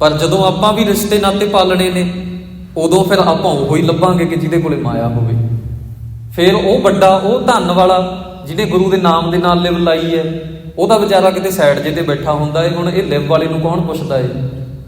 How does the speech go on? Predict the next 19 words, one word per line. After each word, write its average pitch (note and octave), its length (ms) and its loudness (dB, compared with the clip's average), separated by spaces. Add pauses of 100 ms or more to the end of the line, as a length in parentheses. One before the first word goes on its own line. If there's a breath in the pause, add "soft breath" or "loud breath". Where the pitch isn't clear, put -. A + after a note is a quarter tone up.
(580)
ਮਾਫ਼ D#3+ 340 0
ਕਰਿਓ, B3 180 0
ਸੰਸਾਰ E3 560 0
ਦਾ G#3+ 200 -2
ਜਿਹੜਾ A3+ 340 0 (400)
ਵਿਆਖਿਆ C#3+ 560 2
ਦਾ, G#3 160 2
ਸੁਣਾਉਣ D3+ 460 -2
ਦਾ F3+ 160 4
ਰੂਪ D3+ 340 -2
ਹੈ, D3 280 0
ਵਿਚਰਨ A3 360 0
ਦਾ G3 120 2
ਰੂਪ D3+ 340 0
ਹੈ, D3+ 80 0
ਉਹ F3+ 100 0
ਬੜਾ F#3+ 240 2
ਅਲੱਗ F#3+ 320 2
ਹੈ। D#3 100 -2